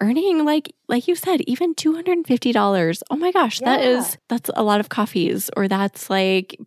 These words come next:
Speaker 1: something to tuck away into savings for your next vacation. Like, that is not nothing. So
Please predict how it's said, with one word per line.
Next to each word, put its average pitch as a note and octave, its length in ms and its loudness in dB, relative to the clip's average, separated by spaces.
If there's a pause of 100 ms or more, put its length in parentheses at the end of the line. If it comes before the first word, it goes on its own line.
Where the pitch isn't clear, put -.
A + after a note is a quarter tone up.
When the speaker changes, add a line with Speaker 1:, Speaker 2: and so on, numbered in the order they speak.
(100)
Speaker 1:
something C4+ 500 0
to A3 100 2
tuck A3+ 320 -2
away A3+ 200 4
into G#3+ 160 2
savings F#3+ 560 0
for - 60 -2
your F#3 120 2
next F3+ 240 -2
vacation. F3+ 520 -2
Like, F3+ 220 -4
that G#3+ 240 0
is B3 180 -2
not G#3 320 0
nothing. - 520 -4
So E3+ 520 0